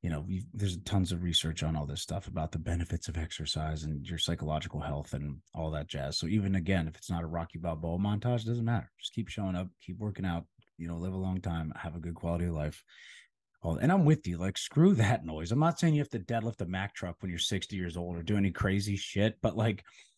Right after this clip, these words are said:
people, like, I was at the airport once and I was talking to this guy, and he's like, "You do jujitsu? How old are you?" I was like, "I'm thirty-four." And he's like, "Oh my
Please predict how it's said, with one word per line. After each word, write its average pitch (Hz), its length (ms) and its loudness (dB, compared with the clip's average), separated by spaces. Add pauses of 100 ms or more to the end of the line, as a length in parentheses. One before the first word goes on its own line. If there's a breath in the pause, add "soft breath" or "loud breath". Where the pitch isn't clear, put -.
(260)
people, 156 440 4
like, 147 200 0
I - 260 -20
was 196 140 -2
at 202 80 -2
the 190 100 6
airport 185 320 4
once 127 260 0
and 120 120 -4
I - 20 -6
was 98 100 -12
talking 135 280 -4
to 127 40 -2
this 113 100 -8
guy, 113 100 -4
and 107 80 0
he's 90 140 -4
like, 78 140 -12
"You 110 120 -4
do 185 120 2
jujitsu? 131 560 0
How 254 180 6
old 240 100 6
are 139 40 6
you?" 98 80 2
I 87 40 -4
was 85 120 -6
like, 87 120 -4
"I'm 85 80 -8
thirty-four." 98 480 2
And 92 60 0
he's 87 120 -4
like, 78 160 -8
"Oh 123 100 0
my 156 200 0